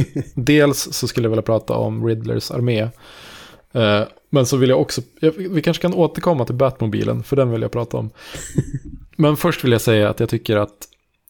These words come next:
Speaker 2: Riddlers armé var, eh,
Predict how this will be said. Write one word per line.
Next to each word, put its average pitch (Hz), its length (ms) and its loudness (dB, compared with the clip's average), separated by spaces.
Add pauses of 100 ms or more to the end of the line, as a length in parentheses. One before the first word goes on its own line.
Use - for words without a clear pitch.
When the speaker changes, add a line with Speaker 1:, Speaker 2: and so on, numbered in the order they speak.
(120)
Speaker 2:
Riddlers 123 520 0
armé 104 340 -2
var, 101 520 2 (480)
eh, - 280 -2